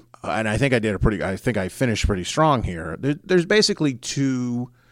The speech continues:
myths that state Democrats have been putting forward really for the last four years about the election in two thousand fourteen and about Governor Hogan. And my,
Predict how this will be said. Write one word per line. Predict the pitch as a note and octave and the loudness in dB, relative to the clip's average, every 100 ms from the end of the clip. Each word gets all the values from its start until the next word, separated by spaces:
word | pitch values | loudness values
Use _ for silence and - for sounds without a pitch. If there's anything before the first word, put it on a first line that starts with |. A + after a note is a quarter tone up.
| _ _ | _ _
myths | A#2+ B2+ A#2+ F#2 - - - | -4 2 2 0 -4 -4 -6
that | G2+ A2 G#2 G2+ - | -2 0 0 -2 -2
state | - A#2+ | -2 0
Democrats | A2 A2+ G#2+ A#2 G2 F#2+ | 0 -2 -2 0 0 -2
have | G#2+ | -4
been | F2+ F#2+ | -4 -2
putting | A2 G2+ | -2 -2
forward | F2+ G2+ F#2+ A2 | -4 -4 -2 2
really | A#3 G#3+ | 4 6
for | D#3 | 4
the | A#2 | 2
last | G#2+ G2+ - | 2 0 -2
four | - G#2+ F#2+ | -2 -2 -2
years | F#2 D#2 A1+ - - - _ _ _ _ _ _ - _ _ _ | -6 -8 -10 -12 -16 -20 _ _ _ _ _ _ -20 _ _ _
about | G#2+ G#2 A2+ G#2 G2 F#2+ | -4 0 2 2 0 -2
the | A2 | -2
election | A2 B2+ - A#2 | 2 0 0 0
in | A2 | 0
two | G2 G#2+ | 0 0
thousand | G2 F2+ | 0 -4
fourteen | - F#2+ - F#2+ | -6 -6 -6 -8
and | F2+ | -6
about | F2+ G2 E2+ | -6 -6 -4
Governor | F#2 D2 E2+ | -6 -6 -8
Hogan. | - C2+ C2 - - _ _ _ _ _ - | -8 -8 -10 -16 -20 _ _ _ _ _ -2
And | A2+ A2+ A2+ A2 G#2+ G#2 - | 0 2 2 0 -2 -4 -8
my, | G#2+ A2+ G#2+ G#2+ G#2 | -4 -2 0 0 -2